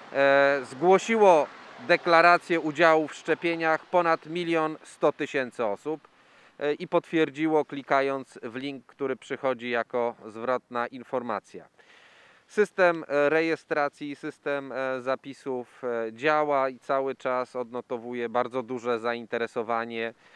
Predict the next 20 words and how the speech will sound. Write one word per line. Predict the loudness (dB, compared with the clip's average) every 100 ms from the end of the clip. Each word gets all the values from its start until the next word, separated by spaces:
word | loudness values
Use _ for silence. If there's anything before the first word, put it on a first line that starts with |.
| _ _ -6
za | -4
pośrednictwem | -4 -6 -6 -8 -10 -10 -10 -6
za-, | -2 -2 -4
zarówno | -4 2 2 2 -4 -8 -8
infolinii, | -10 -8 -4 -4 -6 -12 -12 -12 -6
jak | -4 -4 -6
i, | -10 -10 -10 _ _ _ _ -6
em, | -2 2 2 2 0 -4 -12 -12 -10 -10
strony, | -12 -4 0 2 2 -2 -2 -6 -16 -8
e, | -4 -4
internetowego | -4 -2 -2 -2 -4 -2 -2 -2
konta | -2 -4 0 0 0 _ _ _ -2
pacjenta. | -2 0 -4 -4 -10 -20 _ _ -20 -20 _ -20 -8
Proszę | -4 -2
Państwa, | 0 0 2 0
wczoraj | 2 2 2
firma | 2 0 0 0
Pfizer | 2 2 2 -2
poinformowała | 0 -2 0 -2 0 0 2 4 4 2
o, | 2 2 0